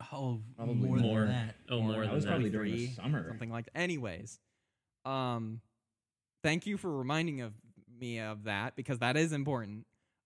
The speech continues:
Speaker 4: Uh, but
Speaker 1: Not for
Speaker 4: that's
Speaker 1: this.
Speaker 4: not important now. <laughs>
Speaker 3: Mm-hmm.
Speaker 1: It is important, just not right now.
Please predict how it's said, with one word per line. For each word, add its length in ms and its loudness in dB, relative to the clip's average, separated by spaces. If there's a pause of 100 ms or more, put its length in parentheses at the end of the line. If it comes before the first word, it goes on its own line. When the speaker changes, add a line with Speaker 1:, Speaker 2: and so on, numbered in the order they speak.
Speaker 4:
Uh, 440 -6 (220)
but 300 2
Speaker 1:
Not 160 -2
for 80 -2
Speaker 4:
that's 280 2
Speaker 1:
this. 80 -10
Speaker 4:
not 300 -4 (340)
important 460 -6
now. 280 -8
<laughs> 40 -2 (600)
Speaker 3:
Mm-hmm. 220 -2 (300)
Speaker 1:
It 120 -4
is 120 -6
important, 500 -8
just 240 -12
not 140 -10
right 120 -4
now. 260 -12